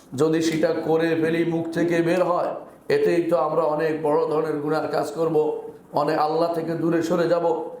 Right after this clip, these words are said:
এই কাজ আমরা করতে পারি না, এই কাজ আমরা করব না। এই সাতজন যুবকের কথা আল্লাহ তাআলা কোরআনে কারিমে লিখে রেখেছেন এবং সে, তাদের কথা আমাদের স্মরণ করিয়ে দিচ্ছেন।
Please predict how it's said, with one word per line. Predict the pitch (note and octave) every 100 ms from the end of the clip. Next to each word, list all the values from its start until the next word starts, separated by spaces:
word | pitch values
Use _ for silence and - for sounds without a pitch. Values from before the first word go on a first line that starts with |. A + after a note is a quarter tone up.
| - -
এই | E3 F3 F3
কাজ | E3 D#3+ D#3 -
আমরা | D#3 D#3 D#3+ D#3+
করতে | D#3 D3+ E3+
পারি | E3 D3+ E3+
না, | D#3+ D3 - - - - -
এই | D#3
কাজ | D#3+ D#3 D3+
আমরা | D3 D3+ D#3
করব | D3 D3+ D3+ D#3
না। | C#3+ - - - _ _ _
এই | D3 E3 E3+
সাতজন | - D#3+ E3 D#3+ F3 E3+
যুবকের | D3+ E3 D#3+ E3 E3 D#3+
কথা | D#3 E3+ D#3+ - - - - -
আল্লাহ | D3 D#3+ E3 D#3+
তাআলা | D#3+ D#3+
কোরআনে | - D#3 D#3+ D#3
কারিমে | D#3 D3+ E3 D#3
লিখে | D#3 D#3+
রেখেছেন | D3+ D#3 D#3+ D#3+ D#3+ D#3 - - -
এবং | D3 D3+ D#3+ D#3+
সে, | D#3+ D#3
তাদের | D3+ F3 F3+
কথা | D#3 D#3+ D#3+
আমাদের | D3 D3+ D#3+
স্মরণ | D3 D#3+ D#3+
করিয়ে | D#3 D#3+ D#3+
দিচ্ছেন। | D#3+ D#3+ D#3+ D#3+